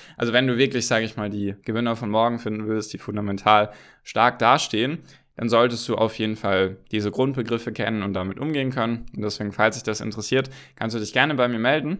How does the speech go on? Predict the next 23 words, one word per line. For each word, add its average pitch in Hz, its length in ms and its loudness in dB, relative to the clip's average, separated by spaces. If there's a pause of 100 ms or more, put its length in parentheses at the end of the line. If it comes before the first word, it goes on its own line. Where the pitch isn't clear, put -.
(140)
Das 110 140 -2
ist - 60 -8
der 104 80 0
erste 123 240 2
Link - 180 -2
in - 80 -6
der 107 60 -4
Podcast-Beschreibung. 127 880 0
Da - 320 -20
kannst 104 200 -4
du 110 40 -8
gerne 110 220 0
Kontakt 107 320 -2
zu - 80 -6
mir 135 160 0
aufnehmen 120 400 0
und 120 140 -6
natürlich 110 340 -2
auch 101 80 -4
gerne 104 240 0
kostenlos 107 420 -4
meine 95 160 -4
WhatsApp-Gruppe 135 600 0